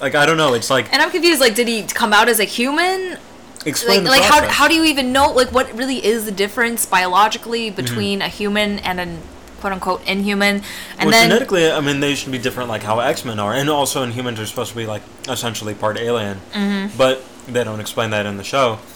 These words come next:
Speaker 2: And then we have Black Bolt that literally killed his parents by saying why.
Speaker 1: As, like, an angsty teenager.
Speaker 2: Wait, as an angsty teenager, and,
Speaker 1: They
Speaker 2: you
Speaker 1: were
Speaker 2: know,
Speaker 1: probably like, "You're grounded, Black Bolt." And
Speaker 2: Well
Speaker 1: then he was like, "Why?"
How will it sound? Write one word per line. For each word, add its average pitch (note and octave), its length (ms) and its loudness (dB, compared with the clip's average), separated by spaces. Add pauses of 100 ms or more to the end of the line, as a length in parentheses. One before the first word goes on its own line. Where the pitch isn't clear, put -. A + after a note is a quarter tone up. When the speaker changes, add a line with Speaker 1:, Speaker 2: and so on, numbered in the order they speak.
(580)
Speaker 2:
And G#3+ 160 -2
then A3+ 120 2
we C4 160 2
have A3+ 340 2
Black G3 340 2
Bolt F3 340 -2
that F#3 200 0
literally G3 380 0
killed F#3 380 -4
his F3 220 -6
parents F3+ 600 0 (120)
by E3+ 140 0
saying F3+ 520 -4
why. F3 520 2 (220)
Speaker 1:
As, A#2+ 160 -2
like, A#2+ 180 0
an B2 120 0
angsty B2+ 400 -6
teenager. A2 440 -6
Speaker 2:
Wait, B3+ 140 2
as B3+ 80 4
an C4 80 4
angsty C#4 360 2
teenager, G#3 640 2
and, G3 380 2
Speaker 1:
They - 40 0
Speaker 2:
you C#3+ 80 4
Speaker 1:
were C#3+ 60 2
Speaker 2:
know, G#3 80 6
Speaker 1:
probably D#3 200 6
like, C#3 200 4
"You're D#3+ 100 2
grounded, F3 400 4
Black B2+ 260 2
Bolt." C3+ 280 0
And C4+ 100 2
Speaker 2:
Well D4+ 100 8
Speaker 1:
then - 80 2
he D3 60 2
was - 100 4
like, G3 80 -8
"Why?" D4+ 540 8